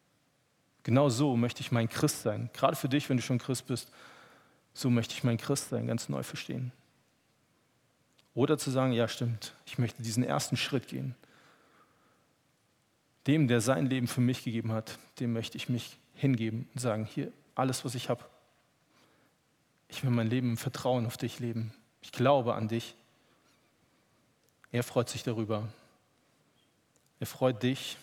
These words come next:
seinen Freund zu nennen. Er freut sich, dich seinen Freund zu nennen. Und er sagt in Vers elf, dass uns seine göttliche Freude erfüllen wird.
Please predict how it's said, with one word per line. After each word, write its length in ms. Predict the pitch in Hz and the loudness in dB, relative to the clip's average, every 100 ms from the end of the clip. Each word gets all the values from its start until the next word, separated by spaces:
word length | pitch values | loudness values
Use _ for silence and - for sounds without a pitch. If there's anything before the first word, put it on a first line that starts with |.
| - _ | -20 _
seinen 380 | - 123 117 113 | -8 -2 0 -2
Freund 360 | - 120 117 - | -2 -2 -2 -2
zu 120 | 117 | -2
nennen. 320 | 110 110 107 - _ - - | -2 -2 -4 -10 _ -16 -14
Er 80 | |
freut 260 | - 131 135 | -2 0 2
sich, 180 | 117 - | -2 -4
dich 260 | 131 - | -4 -2
seinen 260 | - 120 117 | -2 -2 -2
Freund 260 | - 110 113 | -2 -4 -4
zu 140 | 120 | -4
nennen. 320 | 107 107 120 - _ _ _ _ _ _ _ _ _ _ - | -4 -4 -8 -12 _ _ _ _ _ _ _ _ _ _ -2
Und 80 | |
er 60 | 110 | 0
sagt 520 | 104 117 160 - - - _ - | 2 2 0 -6 -18 -20 _ -8
in 80 | 117 | -4
Vers 240 | - 120 | 0 0
elf, 420 | 127 123 147 - - - _ - - _ _ _ _ _ _ _ _ _ _ _ _ _ _ _ _ _ _ _ _ _ | 2 0 0 -4 -12 -20 _ -20 -20 _ _ _ _ _ _ _ _ _ _ _ _ _ _ _ _ _ _ _ _ _
dass 220 | - - | -4 -2
uns 160 | 123 - | 0 2
seine 260 | 143 151 | 4 4
göttliche 500 | 107 127 - 117 - | 4 2 0 -4 -4
Freude 600 | 113 - - 117 110 104 | -6 -6 0 0 0 -4
erfüllen 480 | 117 - - 113 104 | -6 -4 0 0 0
wird. 280 | 104 117 | -4 -8